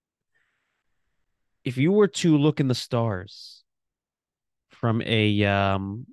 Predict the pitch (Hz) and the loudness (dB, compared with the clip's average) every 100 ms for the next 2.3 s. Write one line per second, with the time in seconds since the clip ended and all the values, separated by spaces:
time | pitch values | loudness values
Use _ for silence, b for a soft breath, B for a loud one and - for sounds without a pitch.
0 | _ _ _ _ _ _ _ _ _ _ | _ _ _ _ _ _ _ _ _ _
1 | _ _ - - 101 98 95 95 92 92 | _ _ -20 -14 -8 -6 -4 -6 -10 -14
2 | - 98 | -16 -18